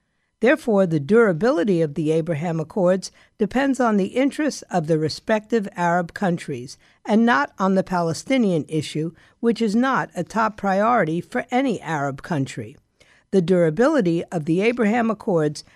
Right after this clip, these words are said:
depends on the stability of Saudi Arabia and the Arab countries which signed the accords.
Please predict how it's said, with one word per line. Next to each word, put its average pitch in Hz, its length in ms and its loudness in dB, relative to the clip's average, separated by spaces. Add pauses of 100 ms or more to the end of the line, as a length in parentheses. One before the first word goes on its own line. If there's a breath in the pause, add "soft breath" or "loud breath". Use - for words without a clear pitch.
(120 soft breath)
depends 269 480 0
on 214 160 0
the 180 100 0
stability 170 680 -2
of 143 100 -4
Saudi 202 400 0
Arabia 202 600 -2 (380 soft breath)
and 240 180 4
the 254 120 2
Arab 208 360 0
countries 165 640 -2
which 185 260 -2
signed 208 440 2
the 151 100 0
accords. 127 680 -8